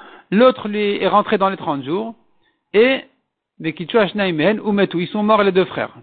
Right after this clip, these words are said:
Qu'est-ce qu'on fait ici ? Est-ce qu'elle doit faire hiboum avec le troisième ?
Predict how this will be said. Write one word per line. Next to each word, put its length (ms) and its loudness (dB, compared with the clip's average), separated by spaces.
Qu'est-ce 180 2
qu'on 140 -2
fait 180 2
ici ? 340 -4
Est-ce 160 0
qu'elle 140 2
doit 120 4
faire 240 0
hiboum 300 0
avec 180 0
le 80 -4
troisième ? 560 -2